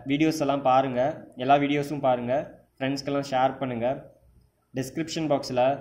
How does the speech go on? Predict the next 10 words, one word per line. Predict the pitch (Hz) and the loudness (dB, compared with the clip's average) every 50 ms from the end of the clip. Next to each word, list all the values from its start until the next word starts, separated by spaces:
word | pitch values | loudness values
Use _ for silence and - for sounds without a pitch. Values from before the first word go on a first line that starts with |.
| - - - _ _ _ _ _ 139 | -6 -14 -20 _ _ _ _ _ 0
previous | 147 156 156 156 131 139 | 2 2 2 2 0 0
வீடியோஸோட | 143 143 147 143 139 139 131 127 | -2 -2 0 0 -2 -2 -2 -4
links | 127 131 131 131 139 | -4 -4 -4 -4 -2
எல்லாம் | 135 139 139 131 135 | 0 0 0 0 -4
கொடுத்துருக்கேன், | 131 120 131 123 107 - 123 123 135 139 - - - _ - | -6 -6 -6 -6 -4 -2 -2 -2 -2 -4 -10 -16 -20 _ -6
வேணும்னா | 127 139 139 135 139 139 135 | -2 -2 0 0 0 0 0
அதை | 131 131 | 0 -2
யூஸ் | 135 135 - | -2 -4 -4
பண்ணி | 143 139 131 - | -6 -6 -2 0
பார்த்துக்கோங்க. | 127 123 123 123 120 123 117 113 117 | 0 0 -2 -4 -6 -6 -4 -2 0